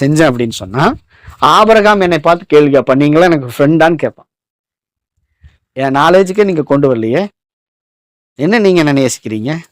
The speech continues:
அப்படின்னு ஆபிரகாம் என்ன பண்ணுவாரு? "ஏண்டவரே, நான் உங்களை தானே நம்பி வந்தேன், நீங்க தானே என்னுடைய ஃப்ரெண்டுன்னு சொன்னேன் எல்லாத்துக்கிட்டையும், என்கிட்ட மறைச்சிட்டீங்க பாத்தீங்களா?" அப்படிங்கிற மாதிரி சொல்லுவான்.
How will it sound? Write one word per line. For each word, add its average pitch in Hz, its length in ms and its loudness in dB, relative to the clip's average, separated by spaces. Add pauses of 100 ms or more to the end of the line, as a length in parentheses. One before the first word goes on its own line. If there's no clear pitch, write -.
(500)
அப்படின்னு 143 280 -4
ஆபிரகாம் 156 380 0
என்ன 165 60 0
பண்ணுவாரு? 139 320 0 (1600)
"ஏண்டவரே, 175 440 0
நான் 131 180 -2
உங்களை 175 240 0
தானே 214 200 0
நம்பி 170 240 -4
வந்தேன், 156 360 0 (460)
நீங்க 156 300 2
தானே 202 140 2
என்னுடைய 190 340 2
ஃப்ரெண்டுன்னு 165 360 2
சொன்னேன் 139 420 -2
எல்லாத்துக்கிட்டையும், 135 580 -6 (540)
என்கிட்ட 117 340 -6
மறைச்சிட்டீங்க 165 440 -2
பாத்தீங்களா?" 139 460 0 (1120)
அப்படிங்கிற 135 640 -2
மாதிரி 147 320 -4
சொல்லுவான். 120 320 -6